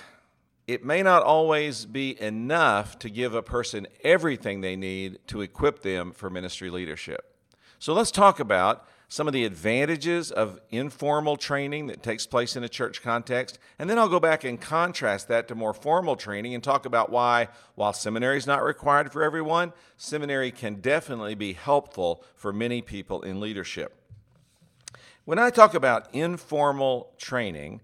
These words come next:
I'm saying that people can be trained through observing others, uh, learning through trial leadership opportunities, uh, reading and researching about ministry leadership, uh, attending seminars or conferences,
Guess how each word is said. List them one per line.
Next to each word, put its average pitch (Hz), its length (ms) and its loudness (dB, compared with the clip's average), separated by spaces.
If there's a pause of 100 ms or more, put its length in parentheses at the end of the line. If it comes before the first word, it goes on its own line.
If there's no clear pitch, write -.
(220)
I'm 127 180 0
saying 135 520 0
that 113 280 -2 (180)
people 170 360 0
can 135 220 -4
be 127 160 -8
trained 113 480 0
through 101 440 -4 (140)
observing 110 600 0
others, 165 580 0 (420)
uh, 90 60 0
learning 131 460 2
through 117 360 -4
trial 123 560 4
leadership 127 480 -4
opportunities, 147 840 -2 (360)
uh, 87 80 -4
reading 135 600 0
and 92 160 -4
researching 139 640 -2
about 110 300 0
ministry 143 340 -4
leadership, 160 680 -4 (400)
uh, - 160 -4
attending 139 500 -2
seminars 151 800 0
or 98 60 -4
conferences, 151 800 -2